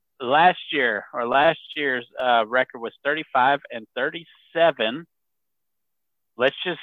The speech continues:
get down to the nitty-gritty of this with the Nets. Do Kevin Durant and Kyrie Irving last long together?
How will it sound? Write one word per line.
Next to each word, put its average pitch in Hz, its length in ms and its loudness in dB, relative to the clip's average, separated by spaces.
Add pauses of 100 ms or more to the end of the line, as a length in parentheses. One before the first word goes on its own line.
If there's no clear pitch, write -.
get 156 200 -6
down 151 340 2
to 143 60 -4
the 131 180 0
nitty-gritty 131 680 -4
of 104 120 -2
this 107 260 -2
with - 160 -20
the 113 60 -12
Nets. 107 320 -2 (840)
Do 120 160 -8
Kevin 220 280 0
Durant 160 440 2
and 123 160 -14
Kyrie 139 340 2
Irving 117 340 0
last 104 340 -2
long 95 300 -10
together? 107 460 -14